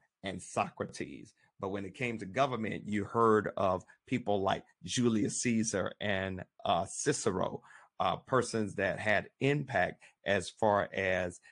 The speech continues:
how, um, the body politic governed itself. But also the Greeks, as well as the Romans, had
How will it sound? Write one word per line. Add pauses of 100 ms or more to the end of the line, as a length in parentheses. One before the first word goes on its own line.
how, (120)
um, (400)
the
body
politic (200)
governed
itself. (760)
But
also (200)
the
Greeks,
as
well
as
the
Romans, (720)
had